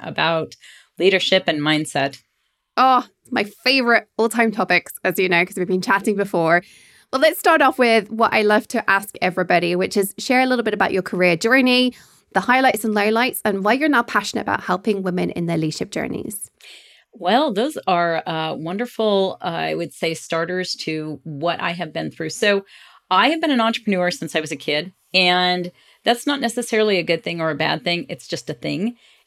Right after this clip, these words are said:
Speaker 1: <laughs> And what I mean by that is I have, you know, I sold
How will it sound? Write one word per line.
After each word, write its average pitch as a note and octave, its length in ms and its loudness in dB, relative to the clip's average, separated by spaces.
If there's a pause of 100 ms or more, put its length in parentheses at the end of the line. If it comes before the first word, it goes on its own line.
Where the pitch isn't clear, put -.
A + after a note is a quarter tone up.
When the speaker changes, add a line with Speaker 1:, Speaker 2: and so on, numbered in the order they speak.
Speaker 1:
<laughs> G3+ 140 -2
And G#3 180 2
what - 280 0
I A#3+ 40 0
mean A3 260 2
by G#3+ 180 0
that F3+ 360 -2
is E3+ 360 -2 (540)
I G#3 720 4
have, G3 640 2 (120)
you - 360 -2
know, F#3 160 2
I A#3 180 2
sold F#3+ 640 -2